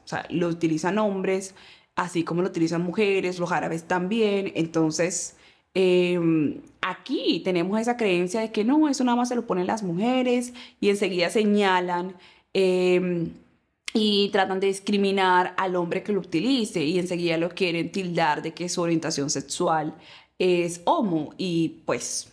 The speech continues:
no debería ser así, porque de hecho aquí sé que no es tan común, pero aquí existen, aquí están localizadas también, em, personas de la comunidad Rastafari,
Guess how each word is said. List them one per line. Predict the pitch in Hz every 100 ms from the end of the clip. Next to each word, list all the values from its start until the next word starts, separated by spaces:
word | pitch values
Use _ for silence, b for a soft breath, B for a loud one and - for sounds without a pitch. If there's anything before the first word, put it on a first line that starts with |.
| _
no | 208 214
debería | 196 196 170 165
ser | 170
así, | 160 165 156 - - -
porque | 175 170 165 - - _ _
de | 175 185
hecho | 185 - 269
aquí | 269 277 226 185 - b b b b _ _ _ -
sé | - 196 190
que | 226
no | 240
es | 240 247
tan | 262 269
común, | 269 240 185 170 170
pero | 175 160
aquí | 156 - 285
existen, | 302 277 196 - 175
aquí | 160 160 226
están | 226 240 233
localizadas | 233 233 233 226 214 214
también, | 220 220 185 180 - B B B
em, | 190 180 175 175 175 170 170 170 170 -
personas | 247 240 185
de | 208
la | 208
comunidad | 185 170 165 139
Rastafari, | 185 - 170 151 98